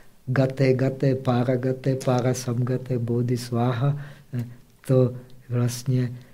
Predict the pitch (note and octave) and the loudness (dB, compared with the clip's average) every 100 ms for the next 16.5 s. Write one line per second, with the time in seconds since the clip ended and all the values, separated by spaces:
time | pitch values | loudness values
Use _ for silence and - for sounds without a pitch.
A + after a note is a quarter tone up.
0 | - A#2+ A#2 A#2+ A#2+ A2+ B2+ D3 D#3 D#3+ | -10 -2 2 2 -2 0 6 6 6 4
1 | C#3 A2 - - D#3 F3+ - - - - | 4 2 -4 0 0 0 -4 -12 -18 -20
2 | - - B2+ A#2+ A#2 - C3+ C#3 C3 - | -20 -8 -4 -4 -2 2 4 6 4 2
3 | C3 C#3+ C#3 C#3+ C#3 D3+ D#3 D3+ C3 C#3+ | 0 2 6 6 4 4 2 2 4 4
4 | C#3+ C#3 C3 A2+ - - D#3+ - - - | 4 0 -2 -4 -6 -8 -8 -8 -16 -20
5 | - B2 A#2 C3+ C3 - - - C#3+ C#3+ | -8 -6 0 2 0 -2 -10 0 2 2
6 | C#3+ C#3 B2+ B2+ C3 C3 A#2+ C#3 D3 D3 | 4 6 4 2 2 0 2 6 6 4
7 | - - - - - C3 B2+ A#2+ A#2+ A#2+ | 0 -12 -18 -20 -8 -4 -2 0 -2 -6
8 | - - - - - - - - - - | -18 -20 -20 -20 -20 -20 -18 -16 -16 -18
9 | - - - - - C#3 C3+ C#3+ C#3+ D3 | -20 -20 -20 -18 0 4 6 10 10 10
10 | C#3 C3 B2+ C3 C#3 D#3 D3 C#3+ C#3+ D3 | 6 6 4 4 4 6 4 4 6 6
11 | D#3+ - C3+ A#2 A#2 C3 C3 C3 C3 B2+ | 6 0 -4 -2 0 -2 0 2 4 4
12 | B2+ C3 C3 C3 C#3+ C#3 C#3+ C#3 C#3 C#3 | 2 0 2 2 4 4 4 4 2 2
13 | B2+ B2 C3 - C3+ C3+ C3 C3 B2 C3 | 0 -2 -2 0 0 0 -2 -4 -2 -2
14 | - C3 C3 C3 B2 B2 - - C3 C3 | -2 -2 0 0 -2 -6 -10 -2 2 4
15 | C3 A#2 A#2+ C#3 D3 C3+ C3+ C3 A#2+ B2 | 2 0 -2 -2 -2 -2 0 0 0 0
16 | C3+ C3 C3+ C3+ C3 | -2 0 2 2 2